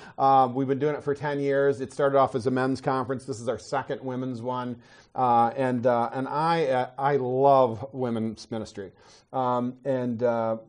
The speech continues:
I got my start in the eldership at our last church, at Kathy's church, as the elder who oversaw women's ministry.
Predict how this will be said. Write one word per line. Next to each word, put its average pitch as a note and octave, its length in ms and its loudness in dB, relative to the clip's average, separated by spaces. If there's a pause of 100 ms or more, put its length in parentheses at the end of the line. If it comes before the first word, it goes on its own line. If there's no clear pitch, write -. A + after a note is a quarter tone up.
I B2+ 120 -2
got C#3 240 0
my C3 120 -4
start C#3+ 480 0
in D3 160 -4
the C#3 100 -4
eldership C3+ 580 -2
at B2 140 0
our B2+ 100 0
last B2 320 -6
church, A#2 280 -6
at A2+ 100 -12
Kathy's B2 360 -8
church, B2 300 -6 (380)
as B2+ 220 0
the C3 160 -6
elder C3+ 320 2
who C#3 160 -4
oversaw C#3 960 2 (140)
women's C3 360 -2
ministry. A#2+ 540 -6